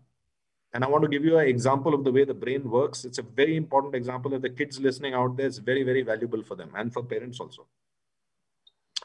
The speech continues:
Our brain has a concept called attention residue, which means that if I'm paying attention to something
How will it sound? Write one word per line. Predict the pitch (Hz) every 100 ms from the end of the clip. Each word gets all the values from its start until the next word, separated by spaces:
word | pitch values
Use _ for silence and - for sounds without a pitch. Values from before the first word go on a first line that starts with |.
| _ - - - - _ - _
Our | 147 180
brain | 147 147 175 196 185 156 165
has | 131 143 151
a |
concept | 151 143 143 - 165 -
called | - 139 151 -
attention | 123 131 131 151 127
residue, | 107 95 87 78 _ _ _ - _ _
which | 120 127
means | 139 170 147 139
that | 156 135
if | 139
I'm | 147
paying | 143 151 175
attention | 160 143 143 165 151
to | 147
something | 127 120 123 127 98